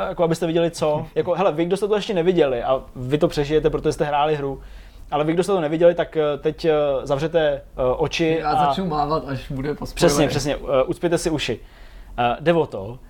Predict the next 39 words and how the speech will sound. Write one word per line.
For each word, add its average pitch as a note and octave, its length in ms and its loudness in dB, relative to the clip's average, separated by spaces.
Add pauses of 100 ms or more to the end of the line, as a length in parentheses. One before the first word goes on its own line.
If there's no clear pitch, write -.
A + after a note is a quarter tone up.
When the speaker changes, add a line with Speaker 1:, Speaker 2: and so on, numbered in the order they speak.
(100)
Speaker 1:
že A#2+ 340 4 (460)
on C#3+ 100 -2
na C#3+ 80 2
sedm E3+ 240 0
let E3+ 120 6
hledá D#3 240 0
svého D#3 200 -4
tátu, C#3+ 320 0
o C3+ 40 0
kterým C#3 240 -2
si D3 100 -6
myslí, C#3 260 -4
že C#3 100 -2
není C3+ 200 0
mrtvej. A2 480 -6 (160)
Logicky, C#3+ 420 2
ten B2+ 140 0
táta B2+ 220 4
není C#3+ 180 0
mrtvej, A#2 340 -2
je A#2 60 2
na B2+ 80 2
tom D3 140 0
ostrově. A#2+ 420 0
Ona B2+ 160 -2
ho C#3 60 0
tam F3 140 2
najde, A2+ 460 -2 (420)
on C3+ 120 0
ji E3 80 2
zachrání, D3 480 0
prostě C#3 220 -4
zašije C#3 300 2
jí D3 100 2
bok C3+ 300 2
a, D3 80 -2
a D3 160 -4
tak C#3 160 -4
dále. G#2+ 400 2